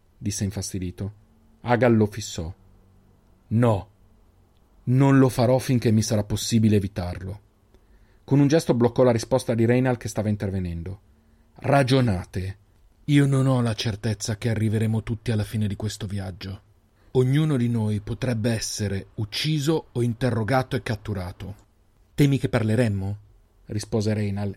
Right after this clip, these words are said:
inorridito dalla sola ipotesi. "Voi non avete idea di come sia un interrogatorio della guida. Non si tratta di torture per estorcervi informazioni.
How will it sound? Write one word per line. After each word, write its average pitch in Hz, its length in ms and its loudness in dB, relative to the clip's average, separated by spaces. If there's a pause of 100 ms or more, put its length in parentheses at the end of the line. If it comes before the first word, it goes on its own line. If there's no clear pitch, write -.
inorridito 135 720 2
dalla 101 180 -2
sola 98 200 -6
ipotesi. 92 580 -10 (720)
"Voi 160 200 6
non 135 160 6
avete 127 360 4
idea 107 260 2
di 104 80 0
come 113 240 0
sia - 180 2
un 127 100 6
interrogatorio 110 680 2
della 98 220 0
guida. 87 400 -8 (520)
Non 143 180 4
si 180 140 2
tratta 170 320 4
di 120 140 4
torture 131 460 4
per 117 140 -2
estorcervi 113 600 2
informazioni. 98 960 -4